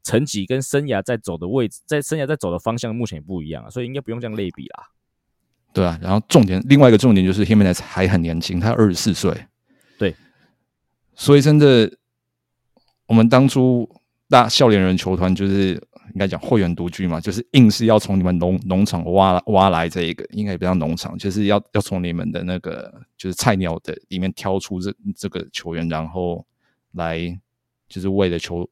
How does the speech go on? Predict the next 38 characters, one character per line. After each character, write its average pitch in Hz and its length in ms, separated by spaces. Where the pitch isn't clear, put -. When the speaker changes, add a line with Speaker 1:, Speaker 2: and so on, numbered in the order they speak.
Speaker 2:
就 - 140
是 95 160
少 95 340
了 92 140
领 87 220
豆 101 200
之 92 180
后 95 140
那 90 100
个 90 100
建 87 220
军 85 220
的 80 120
那 87 100
个 85 60
缺 87 260
口， - 220
要 90 180
找 80 180
他 90 160
来 85 140
填， - 260
然 87 100
后 90 40
会 85 140
觉 85 100
得 85 120
现 95 220
在， 90 160
Speaker 1:
对。 - 100
Speaker 2:
至 117 100
少 87 140
现 101 160
在 90 80
来 82 120
讲 - 200
是 90 140
个 - 300